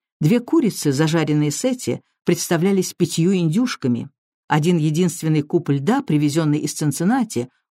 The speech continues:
он вместе с арбузным соком, сахаром и мятой был использован для приготовления прохладительного напитка,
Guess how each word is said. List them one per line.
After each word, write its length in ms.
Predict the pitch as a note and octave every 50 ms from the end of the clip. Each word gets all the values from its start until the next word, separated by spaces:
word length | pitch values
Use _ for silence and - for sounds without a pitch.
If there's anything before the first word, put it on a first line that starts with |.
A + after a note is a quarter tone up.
| _ _
он 180 | F3 E3 E3
вместе 480 | - - D3+ D3+ E3 D#3+ D3 - - D3+
с 120 | D3 -
арбузным 480 | D3 C#3+ D3 C#3+ C#3+ C#3+ C3+ D3 C#3+ B2+
соком, 420 | - - A#3+ C4 B3+ - C#3+ C3
сахаром 480 | B2 - - E3 D3+ - - C3+ C3+ -
и 120 | - D3
мятой 480 | C#3 F3+ B3+ D4+ C4 - - B2 B2 _ _ _ _ _ _
был 220 | D#3+ G#3+ B3+ B3
использован 720 | - G3+ - - _ - A#3 A#3+ G3 G3 G3 G3 G3+ F#3
для 100 | F3+ F#3
приготовления 760 | F3 - F#3 F#3 F3 F3 F3+ F3 E3+ F3+ G#3 A3 G#3 G3+ G3 F#3
прохладительного 720 | - F3+ - - G3 F#3 E3+ F#3+ F3+ - F#3 F#3 F3+ F#3
напитка, 580 | G3 A3 A#3+ B3 - A#2 A2 - _ - A#2